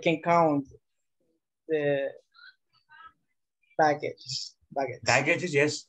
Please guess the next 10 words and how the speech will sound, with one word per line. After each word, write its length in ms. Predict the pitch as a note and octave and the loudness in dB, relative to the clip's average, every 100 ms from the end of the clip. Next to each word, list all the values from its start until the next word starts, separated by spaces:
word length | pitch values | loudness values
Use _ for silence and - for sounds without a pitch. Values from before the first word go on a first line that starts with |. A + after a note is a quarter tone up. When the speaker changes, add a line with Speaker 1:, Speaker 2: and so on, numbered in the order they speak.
| - | -4
Speaker 2:
But, 200 | B2 A#2+ - - | 0 0 -2 0
but 220 | B2 A#2+ | 2 4
luggage, 420 | C3+ E3+ E3 - | 2 4 0 0
no. 260 | D3 G2+ - _ _ _ _ _ _ - | -2 -2 -6 _ _ _ _ _ _ -6
Luggage, 360 | B2 C3 C3 | -2 -2 -4
no. 160 | B2 F#2 | -6 -6
Speaker 1:
Okay. 140 | - D#3+ C3 - _ _ _ _ _ - | -6 -4 -4 -4 _ _ _ _ _ -20
Speaker 2:
Yes. 420 | F2+ F2+ - - _ _ _ _ - - - | -18 -14 -14 -16 _ _ _ _ -20 -20 -4
More 220 | A#2 C#3 | 4 4
questions? 720 | D3 D3 C#3 - G#3 A3 - | 6 6 4 4 -2 -2 -6